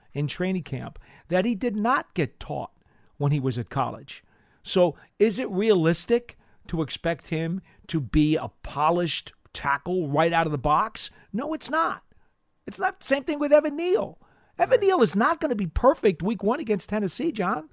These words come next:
Speaker 2: I mean, look, look at Andrew Thomas's first year. It takes time with this
Speaker 1: Absolutely.
Speaker 2: stuff.
Speaker 1: Now, by the
Speaker 2: Rookie
Speaker 1: middle of the season, Andrew Thomas, by the middle of his rookie season, got appreciably better.
Speaker 2: By week eleven. It was week eleven that it kinda clicked. Because they, I think they had a week ten bye that year, and it was right after that bye week. It was after that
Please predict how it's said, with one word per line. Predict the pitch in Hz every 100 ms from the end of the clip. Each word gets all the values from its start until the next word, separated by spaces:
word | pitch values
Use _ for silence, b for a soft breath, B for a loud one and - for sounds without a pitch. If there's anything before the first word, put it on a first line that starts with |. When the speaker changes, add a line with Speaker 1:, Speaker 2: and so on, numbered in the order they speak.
| 226
Speaker 2:
I |
mean, | 302 370
look, | 403 -
look | 202 320
at | 285
Andrew | 294 320 349
Thomas's | 254 339 392 403 330 -
first | 156 143 -
year. | 143 127
It | 156
takes | 254 339
time | - 330
with | 427 427 277
this | 180
Speaker 1:
Absolutely. | 330 466 - - -
Speaker 2:
stuff. | - -
Speaker 1:
Now, | 233 220
by | 170 196
the | 160
Speaker 2:
Rookie | 151 170
Speaker 1:
middle | 285 370
of | 330
the | 294
season, | - 311 320 196 170
Andrew | 214 202
Thomas, | - 220 254 185 -
by | - 156
the | 147
middle | 214 277
of | 190
his | 165
rookie | 202 180
season, | 151 233 208 156
got | 170 160
appreciably | 151 - 208 - 160 143
better. | 190 -
Speaker 2:
By | 175 160
week | 160 175
eleven. | 151 143 104 107
It |
was | 147 143
week | 196
eleven | 196 175 170 151 139
that | 135
it | 131
kinda | 156 135
clicked. | - 139
Because | 156 165
they, | 156
I | 156
think | 208 190
they |
had | 180
a |
week | 156 165 -
ten | 190 160
bye | 143 151
that | 165 180 175
year, | 190 185
and | 151
it |
was | 139
right | 156 196
after | 202 202
that | 202 185
bye | 196 202 170
week. | 139 131
It |
was | 139
after | 160 170 185
that | 170 170